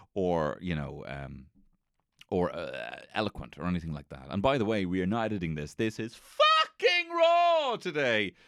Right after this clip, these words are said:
So I'm not ed-, literally, I'm not editing this. I'm honestly not editing this. This is going, like, y-, yeah, no. So there might be a couple of me sounding like I'm twiddling my bloody thumbs. And this is the point that I wanna make. I'm going clean, guys.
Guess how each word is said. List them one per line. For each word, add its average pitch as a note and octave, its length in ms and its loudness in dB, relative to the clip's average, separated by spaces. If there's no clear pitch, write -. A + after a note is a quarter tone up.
So - 120 -4
I'm F#2+ 100 2
not A2+ 160 4
ed-, F2+ 140 2
literally, G#2+ 380 4
I'm F2 80 2
not F2+ 120 0
editing D2 240 -6
this. - 320 -12
I'm E2+ 240 -6
honestly G2+ 320 -2
not E2 160 -2
editing D2 200 -6
this. B1+ 160 -16
This D2+ 100 -12
is D2+ 60 -10
going, D2+ 300 -6
like, D2+ 240 -10
y-, D#2+ 220 -4
yeah, D#2+ 240 -4
no. C#2 200 -8
So D2+ 320 -2
there D2+ 80 -2
might D#2+ 180 0
be D#2+ 80 0
a D2+ 60 -2
couple D2 260 -6
of D2+ 160 -4
me D2+ 320 -4
sounding E2+ 280 -4
like D#2 120 -4
I'm D#2 120 -4
twiddling E2 380 -2
my D2+ 80 -2
bloody D#2+ 420 -4
thumbs. E2+ 840 -2
And G2 100 -6
this G#2 160 -6
is F#2+ 40 -8
the - 80 -8
point E2+ 220 -4
that D#2 80 0
I D2 60 -4
wanna C#2 160 -6
make. C#2 280 -12
I'm F#2 100 -2
going F#2 200 0
clean, C#2+ 320 -6
guys. B1+ 300 -16